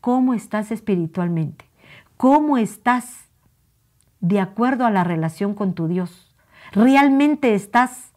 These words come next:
cimentado en la roca? ¿Y has construido de acuerdo a ellas, de acuerdo a la palabra de Dios, de acuerdo a los mandamientos, de acuerdo a las ordenanzas? ¿Has obedecido? ¿Te has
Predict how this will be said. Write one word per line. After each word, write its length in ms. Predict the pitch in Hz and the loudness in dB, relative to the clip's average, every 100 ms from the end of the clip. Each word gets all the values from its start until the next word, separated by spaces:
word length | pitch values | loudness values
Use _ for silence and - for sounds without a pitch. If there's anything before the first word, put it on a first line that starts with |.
| _ _ - | _ _ -18
cimentado 720 | - 262 214 190 190 247 269 | 0 2 4 2 2 2 2
en 120 | 233 | 0
la 80 | 190 | 0
roca? 480 | 196 320 - 180 - _ _ _ _ _ _ _ _ _ _ _ _ _ _ _ | 0 -2 -2 -10 -10 _ _ _ _ _ _ _ _ _ _ _ _ _ _ _
¿Y 200 | 240 226 | 2 4
has 180 | 226 226 | 2 0
construido 760 | 269 247 - 190 202 262 240 | 0 0 0 0 0 2 0
de 100 | 185 | 0
acuerdo 420 | 170 - 247 240 226 | -2 -2 -2 0 0
a 120 | 214 | 0
ellas, 400 | 349 294 185 - - - | 0 -2 -6 -12 -18 -2
de 120 | 208 | 0
acuerdo 380 | 190 226 247 233 | 2 2 2 2
a 40 | |
la 160 | 202 - | 0 0
palabra 480 | 170 185 233 240 208 | -2 2 2 2 0
de 160 | 185 | 0
Dios, 300 | 185 247 226 | -2 -2 -2
de 80 | 208 | -4
acuerdo 480 | 180 - 247 262 226 | -4 -2 0 2 0
a 40 | |
los 160 | 190 175 | 0 -2
mandamientos, 760 | 180 170 170 214 269 - 196 - - - | -4 -4 -4 -4 -6 -6 -10 -12 -20 -4
de 140 | 190 | 0
acuerdo 400 | 214 - 254 277 | 0 2 2 2
a 40 | 254 | 2
las 220 | 202 - | 0 0
ordenanzas? 840 | 190 180 180 208 269 277 208 - - - - | -2 -2 -2 -2 -2 -4 -6 -8 -14 -18 -2
¿Has 180 | 233 247 - | 0 0 0
obedecido? 960 | 262 233 214 196 - - 330 370 220 - _ _ _ _ | 2 4 4 4 2 0 0 2 -2 -6 _ _ _ _
¿Te 160 | 233 240 | 0 4
has 320 | 277 311 | 4 2